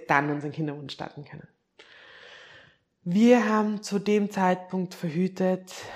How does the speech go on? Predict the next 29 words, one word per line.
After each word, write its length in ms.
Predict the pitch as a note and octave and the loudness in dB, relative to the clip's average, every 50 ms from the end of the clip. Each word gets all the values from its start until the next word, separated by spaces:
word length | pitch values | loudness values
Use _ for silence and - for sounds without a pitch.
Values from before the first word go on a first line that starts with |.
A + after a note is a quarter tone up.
| - - - - - | -14 -14 -12 -8 -6
äh, 240 | F#3 F3 E3 D#3+ D#3 | -4 -2 -2 -2 -4
mit 180 | D#3+ E3 - | -4 -4 -4
der 80 | F#3 - | -4 -4
N-F-P-Methode, 680 | F3 E3+ E3 - - G3 G3+ G#3+ A3 A3 A3+ G#3+ A3 | -4 -6 -8 -8 -6 -6 -4 -4 -4 -4 -4 -4 -2
also 200 | - - E3+ E3 | -2 -2 -2 -2
mit 160 | E3+ E3+ E3+ F3 | -4 -4 -4 -4
einer 180 | F3 E3+ E3+ | -4 -4 -4
symptodermalen 720 | E3 - F#3+ - F#3+ F3 E3+ E3 F3 F3 F#3 G3+ G#3+ A3 | -4 -6 -6 -6 -6 -6 -4 -4 -4 -4 -4 -4 -4 -6
Methode. 440 | A3+ A3+ - A#3 A#3 A#3 C4 D4 - - _ _ _ _ _ - | -6 -6 -6 -6 -6 -6 -6 -8 -10 -14 _ _ _ _ _ -10
Also 220 | A3+ G#3 E3 E3+ D#3+ | -8 -8 -6 -6 -6
wo 40 | |
ich 100 | F#3+ F#3 | -6 -6
geschaut 360 | - F3+ - - F3+ F3 E3+ E3+ | -8 -8 -6 -4 -4 -4 -2 -2
habe, 200 | E3+ E3+ E3+ - | -4 -4 -6 -8
eben 360 | F3 F3 D#3+ E3+ E3 E3 D#3+ - | -8 -6 -6 -6 -8 -10 -12 -16
wann 360 | F3 F3 E3+ D#3+ F3+ D#3+ D#3+ D#3+ | -18 -16 -8 -6 -6 -6 -4 -4
mein 140 | D#3+ D#3+ | -6 -6
Eisprung 480 | F3 G3+ G3 G3 G3 - - F#3 F3 F3+ | -4 -4 -6 -6 -6 -10 -12 -10 -10 -8
ist 200 | F#3 F3 - - | -10 -10 -12 -14
und 100 | F#3 F3 | -16 -14
so, 280 | - G3+ G3 G3 G3 G3 - - _ | -14 -16 -14 -14 -14 -16 -18 -16 _
für 100 | - F#3 | -8 -6
die 80 | D#3+ F3 | -4 -4
Leute, 260 | E3 E3+ E3+ E3+ - | -2 -4 -2 -2 -4
die 80 | - F3 | -4 -4
es 80 | - | -6
nicht 180 | F3 F3 E3+ - | -8 -10 -10 -8
kennen. 300 | - F#3 F#3 F#3+ F#3+ - - - - - - - - - - - - - _ _ - - | -6 -4 -4 -6 -6 -10 -16 -20 -20 -18 -18 -18 -16 -16 -18 -18 -20 -20 _ _ -8 -6
Ähm, 600 | F3 F3 E3+ E3+ E3+ E3 E3 E3 E3 E3 E3+ E3 | -4 -4 -4 -6 -6 -8 -10 -12 -12 -14 -16 -16